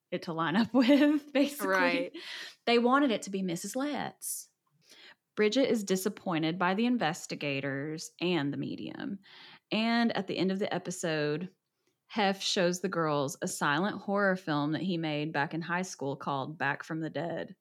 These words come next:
Speaker 1: And it's actually, like, very well produced. And there's this whole story and there's, like, special effects. Like,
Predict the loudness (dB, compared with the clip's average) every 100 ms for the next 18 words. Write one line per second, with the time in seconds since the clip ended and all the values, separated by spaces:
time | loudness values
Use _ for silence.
0 | _ -2 0 0 0 0 0 -2 -2 -2
1 | 0 0 2 2 0 -2 -4 -2 -2 -4
2 | -8 -14 -16 _ 0 2 4 4 2 0
3 | -2 -2 -6 -4 -2 -2 -4 -4 -2 0
4 | 0 0 0 2 0 0 -2 -4 -4 -2
5 | 0 0 -2 -4 -4 -2 -2 -2 -4 -4
6 | -4